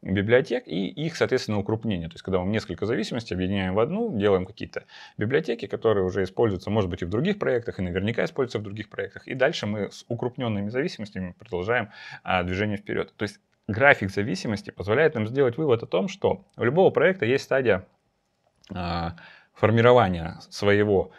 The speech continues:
релизного состояния, то есть когда мы на небольшом количестве зависимостей с небольшим количеством разработчиков доказываем, что называется, proof of, of concept, да, то есть мы доказываем, что наш, э, самостоятельно развиваемый продукт имеет право на жизнь.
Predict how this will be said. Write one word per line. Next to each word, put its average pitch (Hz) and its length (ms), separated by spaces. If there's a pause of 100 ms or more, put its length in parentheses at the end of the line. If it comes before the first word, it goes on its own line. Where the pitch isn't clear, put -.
(220)
релизного 101 580
состояния, 85 640
то 160 80
есть 110 100
когда 101 260
мы 98 260 (220)
на 104 280
небольшом 117 420
количестве 120 380
зависимостей 110 920
с 95 220
небольшим 110 400
количеством 98 380
разработчиков 123 680 (260)
доказываем, 120 500
что 95 140
называется, 95 920 (140)
proof 117 180
of, - 80 (140)
of 117 160
concept, 95 300
да, 92 160
то - 60
есть 92 120
мы 95 60
доказываем, 110 360
что 101 140
наш, 98 300
э, - 60 (260)
самостоятельно 95 640
развиваемый 90 440
продукт 190 380
имеет 117 300
право 101 240
на 95 100
жизнь. 92 220